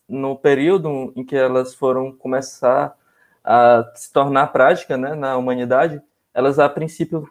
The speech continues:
marcavam, tipo, rituais, marcavam festividades, marcavam, por exemplo, a questão até mesmo dos hábitos que as pessoas cultivavam naquele período, ainda do que se chamava de pré-história, né?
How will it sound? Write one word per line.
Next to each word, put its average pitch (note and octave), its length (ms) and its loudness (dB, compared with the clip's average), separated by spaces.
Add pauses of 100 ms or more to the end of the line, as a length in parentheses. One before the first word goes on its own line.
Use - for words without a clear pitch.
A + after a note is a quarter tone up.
marcavam, D3 500 -2
tipo, - 240 -6
rituais, C#3 880 4
marcavam C3 500 -4
festividades, C3 1080 0 (340)
marcavam, C3 520 0
por C3+ 140 -2
exemplo, C3 560 -4 (880)
a C#3 120 0
questão C#3 400 0
até C3+ 200 -2
mesmo D3 380 -2
dos C3+ 240 -6
hábitos C3+ 480 2
que C3+ 80 -2
as B2+ 80 0
pessoas C3 400 -6
cultivavam C3 640 -2
naquele B2+ 280 -4
período, B2+ 580 -4 (460)
ainda B2+ 380 0
do B2+ 140 -2
que - 100 -18
se - 160 -16
chamava C3 440 -2
de B2+ 360 -4 (240)
pré-história, C3+ 800 4
né? C3 240 -2